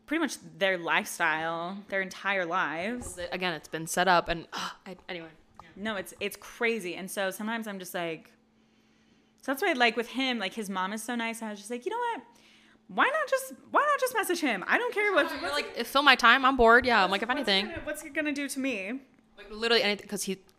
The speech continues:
Speaker 2: he gone right now, so he can't, <laughs> nothing, nothing can happen. <laughs>
Speaker 1: Can't, can't, can't do anything.
Speaker 2: Yeah.
Speaker 1: But, but yeah, so that's that. We'll see what happens there.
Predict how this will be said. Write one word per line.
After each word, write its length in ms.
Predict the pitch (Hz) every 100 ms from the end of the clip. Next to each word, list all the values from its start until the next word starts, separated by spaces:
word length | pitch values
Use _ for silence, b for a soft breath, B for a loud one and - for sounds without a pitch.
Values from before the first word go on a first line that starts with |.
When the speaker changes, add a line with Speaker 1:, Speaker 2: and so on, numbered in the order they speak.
| - -
Speaker 2:
he 80 | 170
gone 180 | 196
right 140 | 175 143
now, 140 | 135
so 80 | -
he 40 | 160
can't, 160 | -
<laughs> 20 | 208
nothing, 320 | 190 - 240 - -
nothing 160 | 196 165
can 80 | 185
happen. 480 | 240 - - 370 -
<laughs> 60 | -
Speaker 1:
Can't, 240 | 262 214
can't, 240 | 254 247 226 - 175
can't 200 | 208 254
do 100 | 233
anything. 400 | 254 269 185 185
Speaker 2:
Yeah. 80 | 220 - B B B B -
Speaker 1:
But, 500 | 220 226 214 202 - 214 - _ _ -
but 80 | 302
yeah, 100 | 466
so 720 | - 285 277 269 269 269 262 -
that's 300 | 190 349 -
that. 360 | 269 247 247 202
We'll 100 | 196
see 180 | - 202
what 100 | 226
happens 420 | 277 349 349 233
there. 840 | 220 208 202 202 202 202 208 226